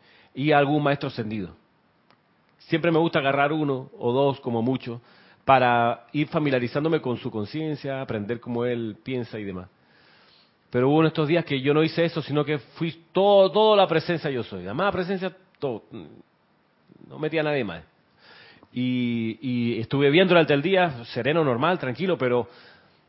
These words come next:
pero con las baterías a menos, menos, a m-, menos cancha, tú sabes. Así como el Barcelona jugando allá en Inglaterra los últimos treinta minutos del partido. <laughs> O sea, yo tenía ímpetu, pero me estaba,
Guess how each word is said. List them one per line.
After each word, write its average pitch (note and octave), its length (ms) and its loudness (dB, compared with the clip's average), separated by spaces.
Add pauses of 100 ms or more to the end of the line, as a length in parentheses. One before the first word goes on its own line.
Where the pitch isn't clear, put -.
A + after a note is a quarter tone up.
(120)
pero D3+ 180 4
con D3 100 6
las C#3+ 100 8
baterías C#3 520 4
a A#2 160 -6
menos, C#3+ 480 0
menos, C3 440 -4
a A#2+ 40 -6
m-, G2 380 -6 (460)
menos C3 300 -4
cancha, G2 420 -6
tú G#2+ 100 -14
sabes. F#2 380 -12
Así A2 120 -14
como B2 200 -4
el A2 40 -4
Barcelona A#2 420 -4
jugando B2 680 -4
allá A2 220 -4
en B2+ 80 -2
Inglaterra B2+ 520 -4
los A#2 100 -4
últimos C3 260 -4
treinta B2+ 260 -4
minutos C3 240 -2
del A#2+ 120 -4
partido. F#2+ 480 -10
<laughs> G#2+ 1200 -18 (880)
O - 20 -20
sea, D#3 200 6
yo D#3+ 240 2 (200)
tenía E3 300 4
ímpetu, G#3 580 0
pero C3+ 320 2
me B2 120 2
estaba, D3+ 640 2